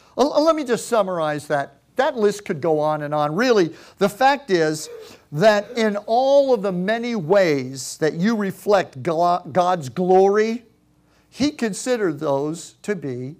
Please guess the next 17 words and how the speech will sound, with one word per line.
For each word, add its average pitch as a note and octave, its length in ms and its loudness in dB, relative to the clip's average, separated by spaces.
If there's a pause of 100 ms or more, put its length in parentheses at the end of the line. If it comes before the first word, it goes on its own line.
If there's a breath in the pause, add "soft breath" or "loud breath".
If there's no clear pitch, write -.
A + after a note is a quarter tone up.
(220)
fruit - 520 -8 (560)
in D#3 120 -6
the D3+ 60 -14
kingdom D#3 220 -6
of C3+ 60 -14
God. C3+ 180 -6
So C3+ 160 -12
it's A#2+ 180 -16
not G3 420 -8
just F3+ 440 -4
winning D#3 380 -8
the C#3 80 -6
lost. C#3 640 -8 (440 soft breath)
Praise D3 340 0
the D3 80 -4
Lord. C3+ 320 -2
It's B2+ 200 -10